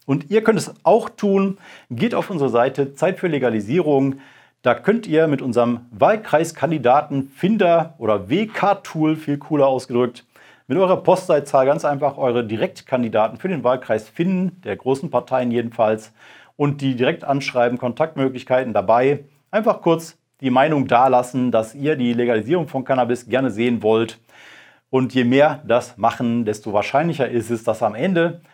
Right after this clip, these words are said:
die Parteien wirklich was bringen nach der Wahl bei den Koalitionsverhandlungen. Wir haben noch zwei Fehler.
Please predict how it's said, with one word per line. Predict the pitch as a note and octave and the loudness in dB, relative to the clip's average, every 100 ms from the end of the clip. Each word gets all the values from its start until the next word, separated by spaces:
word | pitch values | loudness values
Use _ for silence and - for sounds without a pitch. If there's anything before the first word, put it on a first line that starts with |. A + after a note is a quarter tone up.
| _ | _
die | C3 | -6
Parteien | B2+ A2 - G#2+ A2 A2+ - _ | -2 -2 2 2 2 -4 -8 _
wirklich | B2+ C3+ - | -2 -2 -2
was | A2+ - | -6 -6
bringen | A2 G2 D#3+ A3 C#3 G#2+ | -12 -2 0 2 0 -2
nach | A#2+ A#2+ | 0 0
der | C3+ A2+ | 2 2
Wahl | A2 A#2+ | 6 6
bei | A#2 | 4
den | A#2 | 2
Koalitionsverhandlungen. | A2+ C3 B2+ C3+ C3+ A#2 A2 G#2+ G#2 F#2 F2+ _ _ _ _ _ - - _ - | 0 -2 0 0 0 0 0 -2 -4 -8 -10 _ _ _ _ _ -20 -20 _ -2
Wir | D3 | 4
haben | F#3+ F#3+ | 4 4
noch | F3+ - | 0 0
zwei | - C3+ G#2 - _ | 4 4 2 -12 _
Fehler. | - D3 A2+ F#2 - | -2 2 4 4 -2